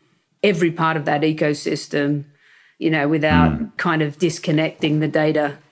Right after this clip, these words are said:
Speaker 1: collection chain. So that's something we really care about here. And there's a whole program,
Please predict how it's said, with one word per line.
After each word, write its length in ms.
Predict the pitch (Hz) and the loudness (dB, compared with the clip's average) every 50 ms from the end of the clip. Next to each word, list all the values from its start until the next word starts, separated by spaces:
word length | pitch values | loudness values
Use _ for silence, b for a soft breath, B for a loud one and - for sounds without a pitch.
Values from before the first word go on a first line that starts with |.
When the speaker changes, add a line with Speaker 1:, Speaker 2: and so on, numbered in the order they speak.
| _ - | _ -4
Speaker 1:
collection 480 | - 160 160 160 160 - - 156 143 | 0 0 0 0 -2 -2 -2 -2 -2
chain. 400 | 143 - 170 160 151 156 - 151 - b b b b b b b b b b | 0 0 0 0 -2 -2 -6 -10 -14 b b b b b b b b b b
So 140 | - - | -2 0
that's 200 | 160 156 147 - | 0 0 0 -2
something 360 | - - 160 135 139 - 139 143 | -4 -4 -4 -4 -2 -2 -2 0
we 100 | 147 143 | 0 0
really 200 | 147 143 139 139 | 0 -2 -4 -4
care 200 | - - 143 143 | -2 -2 -2 0
about 280 | 143 147 143 143 - | 0 0 -2 -2 -2
here. 200 | 165 156 151 147 143 | -2 0 0 0 0
And 80 | 139 | 0
there's 120 | 139 135 143 | -2 -2 -2
a 40 | |
whole 140 | 139 147 139 | -2 -2 -2
program, 580 | 135 - - 151 151 143 147 156 139 143 151 | -2 -2 -2 -2 -2 0 0 -2 -2 -2 -2